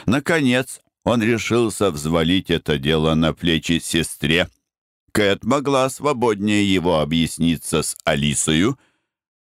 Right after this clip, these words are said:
Да и, наконец, между женщинами вся жестокая сторона этих деловых переговоров — должна была сгладиться за романтическую фразеологией,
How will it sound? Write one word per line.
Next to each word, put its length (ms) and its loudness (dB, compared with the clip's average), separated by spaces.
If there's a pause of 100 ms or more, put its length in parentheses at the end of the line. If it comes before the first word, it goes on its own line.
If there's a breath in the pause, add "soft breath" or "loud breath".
Да 200 0
и, 160 2
наконец, 800 0 (300)
между 440 0
женщинами 880 0
вся 420 -2
жестокая 720 0
сторона 600 0
этих 340 0
деловых 500 0
переговоров — 880 -2 (320)
должна 520 0
была 260 2
сгладиться 720 0
за 260 0
романтическую 1000 0
фразеологией, 1300 0